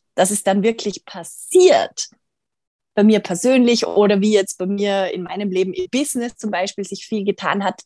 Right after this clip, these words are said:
da braucht es ganz andere Dinge dazu. Und bin dann so aufs Thema Embodiment gekommen, also Verkörperung. Ich finde diese Übersetzung zwar nicht ganz richtig, aber das ist sozusagen die <laughs> offizielle,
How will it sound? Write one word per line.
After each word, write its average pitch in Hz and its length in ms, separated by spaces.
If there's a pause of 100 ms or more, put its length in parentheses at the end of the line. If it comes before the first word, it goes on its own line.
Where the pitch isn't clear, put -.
da 180 340
braucht 175 460
es - 180
ganz 190 480
andere 202 420
Dinge 247 360
dazu. 160 540 (280)
Und 185 140
bin 208 180
dann 196 200
so 190 320
aufs 208 260
Thema 202 340
Embodiment 170 680
gekommen, 156 540
also 156 280
Verkörperung. 175 1080
Ich - 120
finde 202 240
diese 180 220
Übersetzung 180 500
zwar - 180
nicht 170 220
ganz - 300
richtig, 220 420
aber 165 140
das 170 140
ist 180 160
sozusagen 180 500
die 190 160
<laughs> - 20
offizielle, 247 960